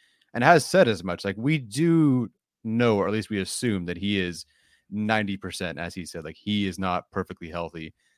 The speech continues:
There is a built-in excuse there. I, I don't know what you do, but right now it's not working with J C. I mean, I think we see him after the bye, to be completely honest. Now, is J C playing <laughs> special teams?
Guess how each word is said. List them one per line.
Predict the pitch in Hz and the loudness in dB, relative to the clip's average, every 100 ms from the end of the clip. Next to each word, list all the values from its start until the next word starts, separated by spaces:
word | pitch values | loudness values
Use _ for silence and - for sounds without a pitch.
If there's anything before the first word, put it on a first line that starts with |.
| _ | _
There | - 127 | 2 4
is | 135 | 4
a | 107 | 4
built-in | 123 120 107 | 4 4 0
excuse | 95 - 113 107 - | -6 -6 -4 -4 -4
there. | 78 78 80 _ _ _ _ _ _ _ _ - | -6 -6 -8 _ _ _ _ _ _ _ _ -8
I, | - 110 - | -4 -2 0
I | 113 131 | 2 4
don't | 170 143 | 4 4
know | 147 | 4
what | 135 131 117 | 4 0 0
you | 104 | -4
do, | 92 107 135 208 294 - _ _ _ _ _ _ _ _ - | -2 2 2 2 -2 -8 _ _ _ _ _ _ _ _ 2
but | 120 | 6
right | 127 165 | 8 8
now | 131 131 | 8 4
it's | 123 | 4
not | 117 107 | 0 0
working | 117 117 | -2 -2
with | 107 98 | -4 -2
J | 107 107 | -2 -2
C. | - 104 135 180 - _ _ _ _ _ _ _ _ _ - - - - _ - | -4 -4 -2 -4 -8 _ _ _ _ _ _ _ _ _ -20 -20 -20 -20 _ -14
I | 101 | -8
mean, | 107 107 | -4 -2
I | 113 | -2
think | 151 | -2
we | 208 | -4
see | 135 139 | -2 0
him | 120 | 2
after | 101 104 98 | 2 -2 -6
the | 80 | -10
bye, | 69 92 113 | -2 2 2
to | 87 | 0
be | 82 | -6
completely | 87 78 92 80 87 | -10 -8 -8 -6 -4
honest. | 104 90 98 - _ _ _ _ | -4 -4 -8 -12 _ _ _ _
Now, | 104 101 | 2 2
is | 95 101 | 2 0
J | 113 | 0
C | 110 | 0
playing | 110 117 104 | 2 2 2
<laughs> | - | -2
special | 101 - 175 | -4 -2 -4
teams? | - 220 277 277 - | -2 0 0 0 -4